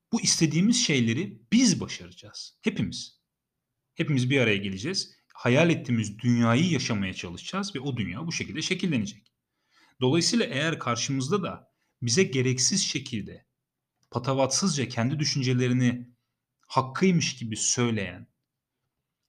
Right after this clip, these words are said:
ya da nasıl diyelim, bizim iyiliğimizi, tırnak içinde bizim iyiliğimizi düşündüğü için bazı şeyler yapan insanlar olsun istemiyorsak biz de bunlardan kaçınmalıyız. O halde biz de gereksiz sözler söylememeliyiz.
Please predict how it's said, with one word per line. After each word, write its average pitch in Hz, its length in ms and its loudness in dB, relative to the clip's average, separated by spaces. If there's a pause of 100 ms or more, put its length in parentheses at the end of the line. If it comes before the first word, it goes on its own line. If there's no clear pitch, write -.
(460)
ya 120 160 -2
da 120 400 -4 (1900)
nasıl 123 280 0
diyelim, 98 440 -8 (460)
bizim 135 280 2
iyiliğimizi, 147 540 2
tırnak 143 300 0
içinde 107 260 -2
bizim 135 200 -2
iyiliğimizi 127 560 0
düşündüğü 131 520 -2
için 107 400 -4
bazı 107 260 -2
şeyler 110 300 -6
yapan 104 260 -8
insanlar 117 600 0 (180)
olsun 135 380 2
istemiyorsak 165 880 -4 (300)
biz 147 220 2
de 110 100 2
bunlardan 92 440 -4
kaçınmalıyız. - 760 -16 (320)
O 110 100 0
halde 127 280 2
biz 151 180 2
de 123 60 4
gereksiz 110 460 -4
sözler 101 360 -2
söylememeliyiz. 139 880 -4